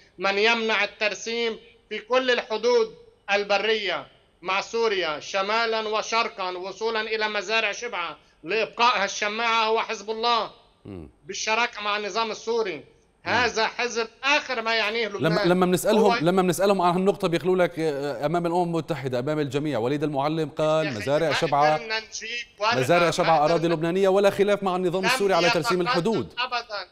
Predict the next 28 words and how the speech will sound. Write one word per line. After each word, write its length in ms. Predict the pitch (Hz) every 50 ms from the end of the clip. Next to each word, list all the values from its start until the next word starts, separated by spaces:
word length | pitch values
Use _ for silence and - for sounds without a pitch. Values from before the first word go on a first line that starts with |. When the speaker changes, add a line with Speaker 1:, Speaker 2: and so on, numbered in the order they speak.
| _ _ 165
Speaker 1:
لم 260 | 180 208 233 240 233
يتقدم 800 | 220 220 214 202 - 214 208 - 240 240 233 - - 202 185 175 -
طلب 380 | 208 220 220 220 214 208 208 208
لبنان 340 | 196 185 208 220 226 220
ورقة 520 | 202 190 208 220 240 233 233 220 - 208 196
من 160 | 185 180 170
سوريا، 340 | - - 185 185 165 156 147
ورقة 500 | 151 185 220 220 214 190 - - 123 - _ _ _ -
Speaker 2:
مم. 240 | 104 104 101 95 82
Speaker 1:
تفيد 440 | 202 190 - - 220 233 233 240 233
أن 220 | 214 202 202 196 196
هذه 400 | 185 196 220 226 190 208 208 208
الأرض 380 | 220 214 226 226 214 175 185
لبنانية. 540 | 202 196 202 208 208 214 220 220 208 190 180
سوريا 560 | 175 - - 220 226 226 226 226 214 208 208 208 226 240
رفضت 420 | 233 233 220 175 185 175 156 - - _ _ _ _ _ -
أن 200 | 202 214 220 214
تتقدم 640 | 214 202 208 220 214 - 226 233 196 190 220 208 202
بأي 300 | 190 202 226 226 226 226
ورقة 440 | 208 208 226 233 233 220 - 202
رسمية 580 | 202 202 190 - - 220 220 233 226 214 196 196
إلى 100 | 190 190
الأمم 220 | 202 226 220 202
المتحدة. 640 | 196 196 196 - - 226 185 185 180 151 151 139 135 - _ _ _ -
Speaker 2:
مم. 100 | - 190
Speaker 1:
هودي 260 | 196 226 240 233 214
التجار 720 | 208 - - 196 180 147 156 196 214 220 226 240 240 226
وفاسدين. 840 | 220 214 214 202 - 233 220 - - 214 226 226 214 190 151 -